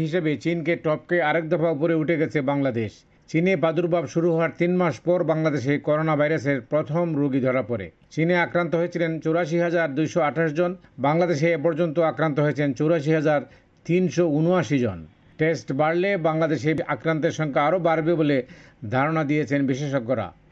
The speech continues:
এখন প্রতি দশ লাখে মাত্র তিন হাজার মানুষের টেস্ট হচ্ছে। দক্ষিণ এশিয়ায় বাংলাদেশের স্থান বা আফগানিস্তানের সামান্য উপরে। সংক্রমণ বেড়ে যাওয়ায় নতুন করে সংক্রমিত এলাকাকে রেড জোন হিসেবে ঘোষণা করার সিদ্ধান্ত নিয়েছে সরকার।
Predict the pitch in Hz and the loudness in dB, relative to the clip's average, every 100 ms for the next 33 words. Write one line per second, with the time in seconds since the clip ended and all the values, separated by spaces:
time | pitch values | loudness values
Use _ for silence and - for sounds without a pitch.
0 | - 135 127 147 113 156 131 170 170 131 | -8 -2 0 -2 -2 -2 0 2 0 0
1 | 185 156 170 165 156 160 - 160 175 170 | -2 0 0 0 0 -2 -2 0 0 2
2 | 175 143 151 131 143 - 147 - 117 113 | 0 0 -2 -2 -4 -2 -4 -2 -6 -6
3 | - 82 - - - 117 143 - 185 170 | -10 -14 -14 -20 -8 -2 -2 0 -2 0
4 | 147 185 165 151 160 143 156 170 - 160 | 0 0 0 0 0 0 0 -2 0 0
5 | 143 139 143 143 165 180 175 175 170 147 | 2 0 0 -2 0 0 0 0 0 -4
6 | 143 151 175 170 147 120 127 95 82 _ | -4 -2 0 0 -2 0 -4 -4 -12 _
7 | - - 156 156 170 165 156 147 185 196 | -20 -6 -2 0 0 0 0 2 0 0
8 | 170 120 101 - - - 139 151 185 196 | 0 -2 -6 -14 -20 -6 -2 0 0 0
9 | 190 175 127 151 135 175 170 165 156 156 | 0 0 0 -4 -2 0 2 2 0 0
10 | 175 151 165 151 180 156 180 180 156 170 | -2 -2 -2 -2 -2 -4 -4 -2 -2 -2
11 | 160 131 131 170 143 156 147 120 - - | -2 -4 -4 -6 -2 -2 -2 -6 -14 -20
12 | _ - 156 131 165 156 170 160 131 139 | _ -10 -8 -2 -2 0 0 0 0 -2
13 | 123 135 117 110 | 0 -4 -2 -6